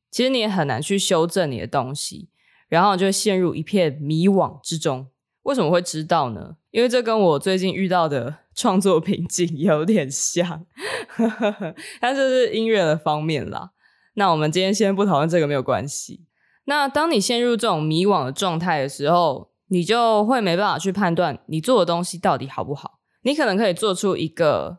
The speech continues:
感觉很像样的节目，Podcast 的门槛其实也蛮低的嘛，你只要有器材，然后去平台注册一个账号，你就随时都可以上传自己的 Podcast 了。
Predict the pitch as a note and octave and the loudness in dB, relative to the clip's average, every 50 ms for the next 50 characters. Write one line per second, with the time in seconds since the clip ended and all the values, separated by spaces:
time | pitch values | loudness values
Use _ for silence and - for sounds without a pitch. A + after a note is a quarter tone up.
0 | _ - - F3+ E3+ E3 E3+ F3 G3 F3+ D3+ D#3 - A3+ G#3+ G3 G3 F#3+ F3 D#3+ | _ -4 -4 -2 -2 0 0 0 0 0 0 0 0 0 0 0 0 0 0 -2
1 | C#3+ C#3+ - - D3+ C#3 B2+ C#3+ E3+ D#3+ C3+ - _ _ - - A3 A3 A#3 B3+ | -2 -4 -4 -4 -4 -4 -2 -2 -4 -6 -6 -10 _ _ -2 0 0 2 2 0
2 | G#3 F3+ E3+ D#3 D#3 D3+ B2+ C#3+ D#3+ F3+ F3 B2 - - - - - - G3 G#3 | 0 0 0 -2 -2 -2 -2 -4 -4 -4 -4 -4 -6 -8 -14 -8 -2 0 0 2
3 | A3+ G3 D#3+ D3 C3+ C3+ D3+ D3 - D#3 D3+ D#3 D#3 D3 A#2+ F#2 - - E3 _ | 2 2 2 0 -2 -2 -4 -4 -4 -2 -2 0 -2 -2 -2 -4 -8 -10 -14 _
4 | - - F3+ F#3 F#3+ F3 F3 F3 D#3+ C#3+ C#3+ - - A3 F#3+ D#3+ - E3+ D3+ C3+ | -4 -2 0 2 2 2 2 2 2 0 0 0 -2 -4 -4 -2 -2 -2 -2 0
5 | B2+ B2 C3+ D3 D3+ _ - D#3+ D#3 D#3+ F#3+ A3 G3 G3+ D3 D#3 F3 D3 C#3 - | -2 -2 -6 -10 -14 _ -4 -2 -2 0 0 0 0 0 0 0 0 -2 -2 -2
6 | F3+ F3+ F3 G3 E3+ D3 C#3+ C#3 - E3+ D3+ C#3+ D#3+ E3+ D3+ C#3 C3+ C3+ C3 C3 | -4 -2 0 0 0 0 0 -2 -2 -2 -2 0 0 0 0 -2 -2 -4 -4 -2
7 | F3 F3+ F3+ - - F3 D#3 D#3+ D#3 D#3 D#3 E3 F3 E3+ F3+ D#3+ C3+ B2 B2+ - | -2 -2 -2 -2 0 0 0 0 -2 -2 -2 -2 0 0 0 -2 -2 -2 -2 -2
8 | F3+ D#3+ D3+ D3+ D3 B2 C3+ - - D3+ B2 - C3 - - D3+ B2+ C3 C3 - | -2 -2 -2 -4 -6 -8 -8 -8 -10 -10 -8 -8 -10 -10 -8 -4 -4 -4 -2 -4
9 | C#3+ - - - - - - - | -8 -8 -8 -14 -18 -20 -20 -20